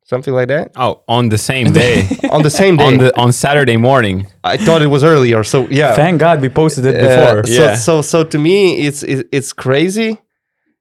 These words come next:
Speaker 1: It just shows how unjust the world of basketball is, especially here in Europe. But also at the same time,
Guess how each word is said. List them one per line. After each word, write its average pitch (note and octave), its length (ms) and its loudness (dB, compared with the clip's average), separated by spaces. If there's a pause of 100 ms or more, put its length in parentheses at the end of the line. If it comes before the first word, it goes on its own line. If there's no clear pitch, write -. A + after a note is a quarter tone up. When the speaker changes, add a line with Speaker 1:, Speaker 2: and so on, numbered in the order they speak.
Speaker 1:
It C3 120 -6
just C3 220 -6
shows C#3 380 -2
how B2+ 600 -2 (640)
unjust B2+ 720 -2
the C3+ 200 2
world B2 300 0
of A2 140 0
basketball F3 540 -2
is, F#3+ 360 0 (300)
especially C#3 480 -2
here C#3+ 220 2
in B2+ 80 0
Europe. D#3+ 440 0 (400)
But - 260 -2
also D#3 420 2
at C3+ 160 0
the C3 80 -4
same D3 300 -2
time, A#2+ 420 -2